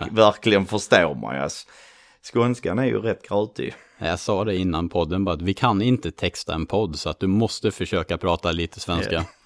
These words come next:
Speaker 2: Ja, svenska och svenska, men <laughs>
Speaker 1: Men apropå tävlingsfiske och, eh, skånska,
Speaker 2: Mm.
Speaker 1: eh, det är ju lite anledning till att jag är här idag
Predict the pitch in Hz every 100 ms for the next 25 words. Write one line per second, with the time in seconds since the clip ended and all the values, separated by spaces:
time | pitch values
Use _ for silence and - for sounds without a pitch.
0 | - 165 - 196 - 196 - - - -
1 | 151 117 101 - 98 92 - 82 92 117
2 | 110 113 - 107 131 - - 190 - 165
3 | 233 139 147 151 147 117 117 120 - 165
4 | 117 110 - 180 - 151 180 127 - -
5 | 113 101 101 98 95 95 92 - 160 107
6 | 80 143 175 - _ _ 104 - 120 120
7 | 117 120 107 117 151 131 120 101 101 98
8 | 101 85 87 - 110 165 92 82 82 78
9 | 65